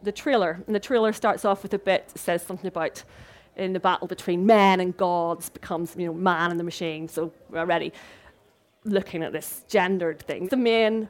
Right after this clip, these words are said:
robotic character, Ava, um, she's not a sex robot per se,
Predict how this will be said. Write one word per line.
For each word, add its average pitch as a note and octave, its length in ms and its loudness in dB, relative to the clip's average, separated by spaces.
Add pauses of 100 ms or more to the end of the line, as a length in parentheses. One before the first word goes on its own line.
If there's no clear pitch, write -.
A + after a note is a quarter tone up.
robotic G#3 560 0
character, E3 720 -4
Ava, F#3+ 420 0 (380)
um, G3 380 2
she's A#3+ 160 -4
not E4 200 2
a B3+ 40 0
sex - 440 2
robot F3+ 320 -2
per F3 220 -2
se, E3+ 440 -2